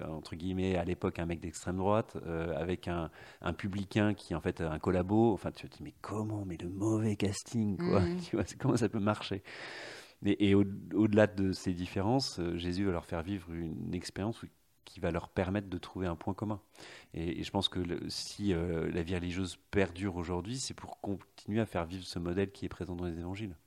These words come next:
Speaker 1: L'importance de la communauté.
Speaker 2: J'ai la vision du religieux, de quelqu'un de très juste.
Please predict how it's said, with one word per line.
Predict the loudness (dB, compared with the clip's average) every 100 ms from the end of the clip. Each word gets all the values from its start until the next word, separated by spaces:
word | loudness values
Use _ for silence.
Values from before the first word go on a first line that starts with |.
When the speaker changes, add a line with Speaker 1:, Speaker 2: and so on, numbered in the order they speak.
| _ -2
Speaker 1:
L'importance | 0 0 0 2 2
de |
la | 0
communauté. | 0 -2 -4 -6 -10 _ -20 -20 -20 -20 -10
Speaker 2:
J'ai | -2
la | 0
vision | 0 -2 -4 -4
du |
religieux, | -2 -2 -4 -8 -4 0 0
de | -2
quelqu'un | -6 -6 -4 -6
de | -6
très | -6 -4 -2 -2 -4 -6 -10 -20 _ _ _ -20 _
juste. | -6 2 2 2 -2 -10 -12